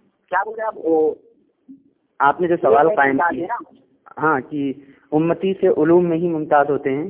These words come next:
Speaker 2: یہ آپ نے اعتراض ایک لکھا ہے، اس میں سوال قائم کیا ہے۔
Speaker 1: ہاں،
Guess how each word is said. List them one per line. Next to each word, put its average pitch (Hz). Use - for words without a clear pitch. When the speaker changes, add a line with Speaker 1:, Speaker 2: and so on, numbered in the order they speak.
Speaker 2:
یہ 151
آپ 147
نے 147
اعتراض 135
ایک 131
لکھا 123
ہے، 127
اس 117
میں 120
سوال 139
قائم 123
کیا 120
ہے۔ 120
Speaker 1:
ہاں، 143